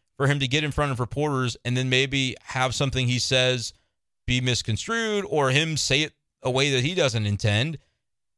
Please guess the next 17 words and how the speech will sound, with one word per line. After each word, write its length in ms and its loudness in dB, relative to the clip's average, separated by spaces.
and 140 0
maybe 260 0
make 180 2
this 180 -2
whole 140 0
thing 200 0
worse. 220 0
But 180 0
I 80 4
think 180 -2
at 80 2
a 60 2
minimum, 640 0
to 120 4
hear 160 2
from 140 -4
Arenado, 680 2